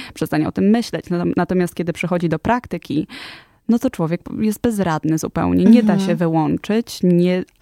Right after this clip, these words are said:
Speaker 1: a-, albo też po prostu jest trudno. Mo-, może się da, ale, bo owszem, laptopa można zamknąć, natomiast to, co w głowie, pracuje.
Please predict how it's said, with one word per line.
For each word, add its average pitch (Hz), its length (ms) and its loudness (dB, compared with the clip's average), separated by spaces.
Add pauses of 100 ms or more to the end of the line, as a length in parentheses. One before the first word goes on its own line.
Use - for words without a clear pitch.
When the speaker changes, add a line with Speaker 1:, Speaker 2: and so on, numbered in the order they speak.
(200)
Speaker 1:
a-, 185 180 0
albo 196 240 -2
też - 140 -6
po 214 100 -4
prostu 226 280 -4
jest - 280 -4
trudno. 175 540 0
Mo-, 180 160 0
może 208 300 2
się 240 160 -2
da, 185 300 -2 (440)
ale, 170 380 2 (460)
bo 180 240 -2
owszem, 165 280 0
laptopa 170 340 -2
można 170 320 0
zamknąć, 170 520 -2
natomiast 180 420 -2
to, 185 120 -2
co 180 140 -4
w 170 80 -10
głowie, 180 300 0
pracuje. 170 520 -4